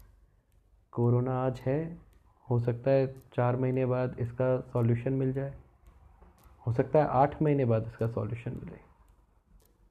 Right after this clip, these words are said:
पर भाग के जाना भी कोई सॉल्यूशन नहीं है ना। यहाँ आप महफूज हो, अपने घर में हो, अपने कंट्रोल में आपने चीज़ें रखी हुई हैं।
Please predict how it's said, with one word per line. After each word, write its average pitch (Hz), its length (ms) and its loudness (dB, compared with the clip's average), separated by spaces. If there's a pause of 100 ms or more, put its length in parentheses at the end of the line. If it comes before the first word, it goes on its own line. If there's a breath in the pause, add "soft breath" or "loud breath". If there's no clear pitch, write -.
पर 156 80 4
भाग 131 460 -2
के 175 120 2
जाना 135 440 -2
भी 170 120 4
कोई 165 180 0
सॉल्यूशन 131 480 -2
नहीं 120 180 0
है 123 120 -4
ना। 151 180 -10 (2000)
यहाँ 135 280 -4
आप 139 220 -8
महफूज 131 480 0
हो, - 240 -8 (680)
अपने 127 320 -2
घर 123 280 0
में 131 160 -2
हो, 123 300 -8 (880)
अपने 139 420 2
कंट्रोल 135 680 4
में 143 140 2
आपने 131 280 -2
चीज़ें 127 320 -4
रखी 120 260 -4
हुई 123 160 -2
हैं। 117 260 -16